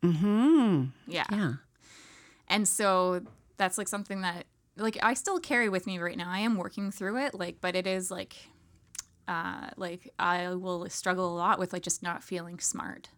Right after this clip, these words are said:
Speaker 2: Like,
Speaker 1: Mm-hmm.
Speaker 2: and, and it has, uh, I didn't realize it at the time, but it has definitely held me back.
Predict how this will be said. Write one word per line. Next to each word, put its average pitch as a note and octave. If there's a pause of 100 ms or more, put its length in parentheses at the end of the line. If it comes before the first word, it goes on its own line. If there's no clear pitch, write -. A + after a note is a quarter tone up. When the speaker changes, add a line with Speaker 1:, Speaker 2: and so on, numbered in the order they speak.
(160)
Speaker 2:
Like, F3 (100)
Speaker 1:
Mm-hmm. D3+
Speaker 2:
and, F#3 (360)
and F3+
it F3
has, G#3+ (440)
uh, E3+ (800)
I G3+
didn't A3
realize F#3+
it E3
at -
the -
time, F3 (1200)
but F#3
it F#3
has F3+
definitely F3
held F3
me E3
back. -